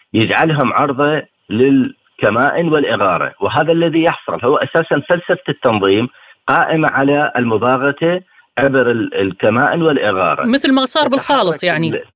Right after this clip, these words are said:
Speaker 1: نعم، ال-، و-، وما حصل في كركوك أخطر، لأنه في الخالص تعرضوا على مدنيين.
Speaker 2: نعم.
Speaker 1: وقطع الرد فعل المدني في مواجهة عملية مباغتة يكون ضعيف، لكنه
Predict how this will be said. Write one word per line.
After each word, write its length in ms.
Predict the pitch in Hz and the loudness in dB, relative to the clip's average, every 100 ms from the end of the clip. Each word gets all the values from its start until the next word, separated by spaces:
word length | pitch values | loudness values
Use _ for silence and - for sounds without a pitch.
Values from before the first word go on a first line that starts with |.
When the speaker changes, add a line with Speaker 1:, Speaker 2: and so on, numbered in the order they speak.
| _ 131 | _ 0
Speaker 1:
نعم، 320 | 151 165 139 | 2 0 -2
ال-، 320 | 107 101 85 104 | -4 -4 -2 -2
و-، 400 | 107 110 90 104 | 0 0 0 0
وما 320 | 117 117 110 | 0 0 0
حصل 380 | - 147 156 147 | -2 -2 -2 -2
في 160 | 139 | -4
كركوك 460 | 120 123 - 190 - | -2 -2 0 0 2
أخطر، 460 | 202 - 92 80 | -2 -2 -6 -4
لأنه 400 | 82 95 110 117 - - - - 101 | -4 -2 0 0 -2 -10 -20 -12 -6
في 60 | |
الخالص 380 | 113 - 180 185 - | -2 2 2 0 -2
تعرضوا 480 | 160 160 170 160 151 | -2 0 0 0 0
على 180 | 160 | 0
مدنيين. 680 | 156 156 151 156 156 101 73 _ _ | 0 0 0 0 0 0 -4 _ _
Speaker 2:
نعم. 260 | 202 170 147 _ _ _ | -4 -2 -6 _ _ _
Speaker 1:
وقطع 460 | 127 123 160 117 113 | 0 2 0 0 -2
الرد 240 | - 156 - | 0 -4 -2
فعل 220 | 170 139 127 | -2 0 0
المدني 640 | 113 123 117 92 80 76 _ _ - | 2 0 2 -2 -4 -10 _ _ -4
في 160 | 123 | 0
مواجهة 640 | 110 107 131 139 120 107 90 - | 2 2 2 0 0 -2 -4 -4
عملية 380 | 107 104 135 120 107 | -2 0 2 0 0
مباغتة 800 | 98 113 131 113 95 - 92 - | 0 2 0 -2 -4 -2 -4 -4
يكون 320 | 120 - 170 151 | -6 -2 0 2
ضعيف، 340 | 117 92 69 - _ _ _ - | 0 -2 -10 -20 _ _ _ -2
لكنه 840 | 104 - 120 117 117 113 113 110 | 0 2 0 2 2 0 0 0